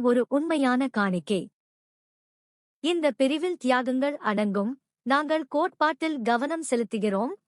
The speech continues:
இஸ்ரவேலில் காணிக்கைகள் பாவம் தீவிரமானது என்றும், கடவுள் சுத்தமாக்க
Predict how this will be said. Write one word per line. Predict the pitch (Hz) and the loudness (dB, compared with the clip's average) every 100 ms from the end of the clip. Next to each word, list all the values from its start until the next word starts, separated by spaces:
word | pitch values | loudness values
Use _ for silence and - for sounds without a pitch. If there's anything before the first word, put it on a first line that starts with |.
| _ _ - | _ _ -4
இஸ்ரவேலில் | 349 381 392 359 339 370 - | -2 0 0 0 0 -2 0
காணிக்கைகள் | 254 277 320 277 277 285 311 | 2 2 0 -2 0 0 -2
பாவம் | - 240 262 311 285 | 0 2 2 -2 -2
தீவிரமானது | 277 262 247 233 240 214 233 | -2 0 0 0 0 0 0
என்றும், | 196 190 254 226 - _ _ - | -2 -2 -2 -2 -6 _ _ -2
கடவுள் | 294 330 359 392 | 0 2 0 -2
சுத்தமாக்க | 381 277 220 254 247 240 254 | -2 -4 0 0 2 0 0